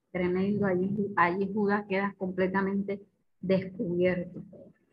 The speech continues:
Y después del, y después del bocado, Satanás entró en él.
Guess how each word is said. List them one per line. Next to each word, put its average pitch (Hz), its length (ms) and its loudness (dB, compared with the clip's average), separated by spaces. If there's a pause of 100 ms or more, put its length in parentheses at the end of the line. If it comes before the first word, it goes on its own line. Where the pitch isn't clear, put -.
(100)
Y 220 100 0
después 196 340 2
del, 233 180 6 (840)
y 247 120 4
después 214 380 6
del 240 180 6
bocado, 220 580 4
Satanás 180 460 -2
entró 196 360 -4
en 190 160 -8
él. 170 240 -2